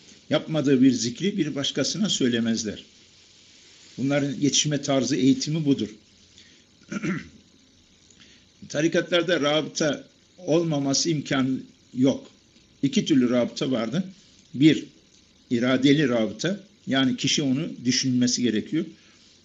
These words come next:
ve, e, gerek maddi sureti itibariyle, gerekse manevi ruhaniyeti itibariyle bir düşünce boyutunda kalan rabıta vardır. Bu rabıta, e, iradeye bağlı, isteğe bağlı,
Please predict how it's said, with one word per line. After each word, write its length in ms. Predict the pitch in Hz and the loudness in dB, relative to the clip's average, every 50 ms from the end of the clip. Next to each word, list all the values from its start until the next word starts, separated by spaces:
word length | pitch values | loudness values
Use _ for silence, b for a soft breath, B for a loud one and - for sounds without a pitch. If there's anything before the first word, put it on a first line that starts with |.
| b - | b -4
ve, 320 | 120 135 143 143 131 - - - _ _ _ _ - 131 | 0 2 2 2 2 -2 -8 -16 _ _ _ _ -8 -6
e, 340 | 127 123 117 117 117 113 110 104 98 | -4 -2 -2 -2 -2 -4 -4 0 2
gerek 400 | 127 139 156 147 - - - - | 4 4 4 2 0 -2 -10 -8
maddi 400 | 110 117 123 120 120 - 139 127 | -6 -6 -6 -6 -4 -2 0 0
sureti 500 | - - 123 110 107 101 - - 123 117 | 0 0 -2 -2 -4 -4 -4 -4 -4 -2
itibariyle, 580 | 110 101 - - 101 104 98 98 95 104 147 180 B B B B B B B - | -2 -4 -4 -6 -6 -6 -6 -6 -6 -8 -8 -10 B B B B B B B 0
gerekse 360 | 127 131 143 147 143 - 135 | 0 2 2 2 0 0 0
manevi 600 | 123 123 123 127 127 127 127 127 127 127 127 123 | 0 2 2 2 2 2 0 0 2 2 2 2
ruhaniyeti 680 | 117 107 123 117 - 117 117 120 113 110 104 - - 131 | 0 0 0 0 -2 -2 -4 -2 -2 -2 0 0 0 0
itibariyle 680 | 120 - 120 104 101 98 95 101 104 107 135 185 202 - b b b b b b b b - | 0 0 -2 -4 -4 -4 -4 -4 -4 -4 -4 -6 -8 -10 b b b b b b b b -12
bir 300 | 120 117 123 156 156 127 | -4 2 2 2 2 2
düşünce 460 | 127 123 - 151 139 127 170 165 127 | 0 -2 0 0 2 2 2 4 6
boyutunda 500 | 131 131 131 131 - 143 135 127 147 - | 6 8 8 6 4 2 -2 -2 -4 -4
kalan 380 | - - 127 127 139 160 - 127 | -4 -2 -2 0 0 -2 -2 0
rabıta 400 | 127 120 120 120 113 - 139 120 | 0 0 0 0 -2 -4 -4 -4
vardır. 280 | 107 104 87 - - - - _ _ b b b b b b b b b - | -4 -4 -8 -10 -14 -20 -20 _ _ b b b b b b b b b -4
Bu 100 | 156 180 | -2 0
rabıta, 540 | 180 165 156 151 131 131 - - 185 - - - - _ _ _ _ _ - 127 | 2 4 4 4 2 0 -2 -2 -4 -4 -6 -10 -20 _ _ _ _ _ -8 -4
e, 300 | 135 135 131 131 127 131 - | -2 0 2 0 0 0 0
iradeye 580 | 143 127 143 147 147 139 139 156 175 180 143 127 | 2 2 4 4 2 4 6 6 6 6 4 4
bağlı, 320 | 131 127 127 123 143 185 | 4 4 4 4 2 0
isteğe 500 | - 113 - - - 139 147 156 160 131 | 0 -2 0 2 2 4 4 4 4 2
bağlı, 380 | 131 123 117 123 147 180 208 | 2 2 2 2 0 -2 -4